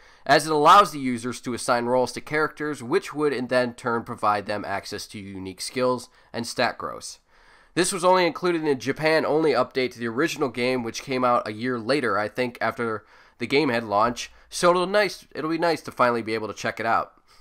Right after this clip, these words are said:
Anyways, if you want to check out the announcement, I will leave it below for you. Seeing as it's Final Fantasy's thirtieth anniversary, there were a couple of other announcements, including them announcing the first episode of Final Fantasy fifteen,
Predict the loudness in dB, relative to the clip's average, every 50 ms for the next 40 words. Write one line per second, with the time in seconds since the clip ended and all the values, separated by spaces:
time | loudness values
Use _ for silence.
0 | -10 0 4 6 6 8 6 6 4 2 -2 -4 -2 0 2 2 2 0 -2 -4
1 | -2 -2 -2 -2 -2 -2 -2 0 2 2 0 0 -2 -6 -6 -6 -8 -8 -6 -6
2 | -6 -6 -8 -8 -8 -8 -8 -8 -6 -4 -4 -4 -6 -8 -10 -10 -8 -8 -10 -10
3 | -12 -14 -14 -14 -14 -16 -16 -16 -18 -16 -12 -4 -2 0 0 2 2 2 0 0
4 | -4 0 4 6 6 8 6 6 4 4 4 4 2 -2 -6 -6 -2 -2 0 0
5 | 0 0 0 0 -2 0 0 0 0 0 -2 -4 -2 -2 0 0 0 -2 -2 -2
6 | -2 -2 -2 0 2 2 2 4 2 2 2 2 2 0 0 -2 -4 -6 -6 -6
7 | -10 -10 -10 -10 -4 -2 0 0 2 0 0 0 -2 -4 -6 -12 -20 -20 -20 -8
8 | -2 0 2 2 2 2 4 2 2 2 0 -2 -2 -4 -2 0 0 0 0 -2
9 | -2 -2 -2 -2 -4 -8 -4 0 0 0 0 -2 -2 0 2 2 2 0 -2 -2
10 | -2 -2 -2 -4 -6 -10 -12 -8 -6 -8 -8 -8 -8 -6 -6 -4 -4 -4